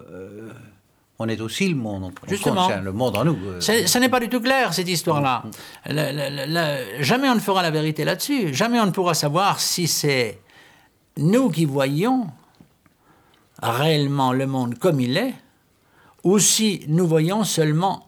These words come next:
Speaker 2: notre vue du monde, si nous voyons seulement la vue.
Speaker 1: Nous ne voyons que ce que nous percevons.
Speaker 2: Alors, d'une certaine manière, pris d'un certain point de vue, on,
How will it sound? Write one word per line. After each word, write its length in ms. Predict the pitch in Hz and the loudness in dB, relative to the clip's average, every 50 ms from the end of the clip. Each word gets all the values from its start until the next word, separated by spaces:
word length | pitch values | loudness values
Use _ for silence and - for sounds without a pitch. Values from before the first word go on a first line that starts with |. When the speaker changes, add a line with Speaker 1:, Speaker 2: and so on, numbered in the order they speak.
| _ _ _ _ | _ _ _ _
Speaker 2:
notre 500 | - 131 139 156 180 196 - - - 139 | -6 -2 0 2 2 0 0 -2 -4 -4
vue 400 | 135 123 120 139 214 262 254 190 160 | -4 -4 -4 -2 -2 -2 -2 -4 -8
du 180 | - 123 131 135 | -6 -6 -4 -4
monde, 480 | 156 190 220 202 165 147 135 123 113 110 _ _ _ _ _ _ _ | -4 -4 -6 -6 -8 -8 -10 -12 -14 -16 _ _ _ _ _ _ _
si 220 | _ - - - 131 | _ -8 -2 0 0
nous 100 | 135 131 | 0 2
voyons 300 | 120 120 127 151 180 170 | 0 0 0 0 -2 -4
seulement 480 | 151 - 127 123 127 135 156 - - - | -4 -2 -2 -2 -2 -2 -4 -4 -6 -10
la 180 | - 107 110 117 | -10 -8 -8 -6
vue. 240 | 123 160 190 170 131 117 - _ _ - _ _ _ _ _ _ - | -6 -6 -6 -8 -10 -14 -20 _ _ -20 _ _ _ _ _ _ -10
Speaker 1:
Nous 60 | 117 | -8
ne 80 | 117 107 | -6 -4
voyons 260 | 107 120 127 151 156 | -2 0 2 0 0
que 140 | 151 - 117 | 0 -4 -8
ce 80 | - | -6
que 100 | - - | -6 -6
nous 120 | 131 127 110 | -6 -6 -4
percevons. 600 | - 143 131 - - - 113 95 85 90 87 82 - _ _ _ _ _ _ _ _ _ | -6 -6 -8 -8 -10 -12 -12 -12 -12 -14 -16 -16 -18 _ _ _ _ _ _ _ _ _
Speaker 2:
Alors, 440 | - - 120 131 123 104 95 95 - 110 110 - - | -2 0 4 4 4 2 0 -4 -10 -14 -12 -8 -4
d'une 240 | 147 156 226 262 | 2 4 4 4
certaine 360 | 247 - 226 190 165 202 190 180 | 4 4 2 2 2 0 2 2
manière, 340 | 175 170 165 160 147 143 | 2 2 2 2 0 2
pris 100 | - 214 | 0 0
d'un 160 | 208 190 180 160 | 0 2 2 2
certain 360 | - 170 156 135 165 151 139 | 2 0 0 0 0 -2 0
point 180 | - 147 139 | 0 -2 -2
de 80 | 135 131 | -2 -2
vue, 280 | 127 160 196 226 233 202 | -2 0 0 0 0 2
on, 160 | 165 156 | 0 0